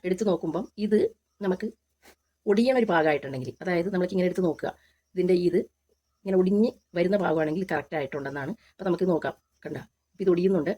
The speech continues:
പൊടിഞ്ഞു കഴിഞ്ഞാൽ നമുക്കിത് അറിയാം, ഇത് പാകമായെന്നറിയാം. അപ്പൊ അങ്ങനെയാണ് നമുക്കിത് മനസ്സിലാക്കുന്നത്.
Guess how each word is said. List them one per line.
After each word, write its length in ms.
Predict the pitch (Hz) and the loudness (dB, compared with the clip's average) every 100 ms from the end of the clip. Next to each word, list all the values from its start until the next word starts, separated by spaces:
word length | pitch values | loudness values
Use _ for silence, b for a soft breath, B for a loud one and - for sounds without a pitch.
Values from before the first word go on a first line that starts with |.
| - | -2
പൊടിഞ്ഞു 180 | 185 233 | 0 2
കഴിഞ്ഞാൽ 220 | 190 175 185 | 0 0 -2
നമുക്കിത് 260 | 160 165 - b b 156 | -4 -4 -6 b b -6
അറിയാം, 180 | 160 165 | -2 -2
ഇത് 80 | 165 160 | 0 0
പാകമായെന്നറിയാം. 580 | 156 156 147 143 - - _ _ | 2 0 -2 -4 -8 -12 _ _
അപ്പൊ 120 | 180 | -2
അങ്ങനെയാണ് 280 | 185 180 190 | 0 2 0
നമുക്കിത് 220 | 170 165 190 | -2 -2 -2
മനസ്സിലാക്കുന്നത്. 540 | 175 185 156 143 131 | -2 -4 -6 -8 -12